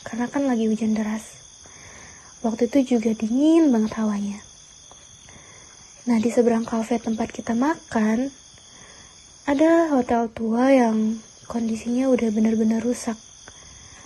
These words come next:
Nggak layak pakai, udah gelap banget, nggak ada lampu yang nerangin. Hotelnya sekitar empat atau lima lantai gitu ya, aku lupa.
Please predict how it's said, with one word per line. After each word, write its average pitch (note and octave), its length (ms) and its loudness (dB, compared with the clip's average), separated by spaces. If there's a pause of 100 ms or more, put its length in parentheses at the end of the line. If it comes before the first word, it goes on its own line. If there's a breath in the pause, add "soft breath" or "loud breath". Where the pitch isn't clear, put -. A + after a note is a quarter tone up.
(420 loud breath)
Nggak A#3+ 240 2
layak A3+ 480 -2 (160)
pakai, C4 640 0 (880 loud breath)
udah A3+ 320 0
gelap D4 320 4
banget, B3+ 560 2 (560)
nggak A3+ 240 -2
ada A3+ 100 -2 (140)
lampu A#3 240 -2
yang A#3 240 4
nerangin. G#3 320 -4 (1800 loud breath)
Hotelnya B3 480 0
sekitar - 720 -6
empat B3 560 -4
atau A#3 160 -4
lima A3 240 0
lantai A3+ 480 -2
gitu G#3 240 -4
ya, G3 160 -10
aku C4+ 240 2
lupa. G#3+ 480 -6